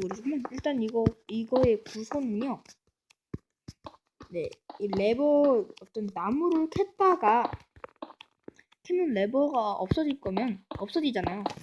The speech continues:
그럼 레드스톤이 이렇게 안 반짝이면서 토치가 다시 생깁니다.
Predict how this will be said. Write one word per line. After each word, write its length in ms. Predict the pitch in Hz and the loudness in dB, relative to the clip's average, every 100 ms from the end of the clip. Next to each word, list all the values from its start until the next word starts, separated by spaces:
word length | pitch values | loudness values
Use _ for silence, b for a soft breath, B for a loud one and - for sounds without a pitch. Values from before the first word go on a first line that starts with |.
| - | -14
그럼 360 | - 285 285 226 | -4 0 0 2
레드스톤이 720 | 196 226 285 311 - 311 269 | 4 4 4 -2 -2 0 4
이렇게 240 | 214 - 196 | 2 4 4
안 220 | 185 220 | 4 4
반짝이면서 920 | 302 320 311 277 214 180 190 240 196 _ _ _ | 4 6 4 2 2 0 2 0 0 _ _ _
토치가 380 | 466 466 427 | 2 6 6
다시 240 | 254 220 233 | 6 4 2
생깁니다. 680 | 339 392 381 233 151 - | 4 6 8 6 2 0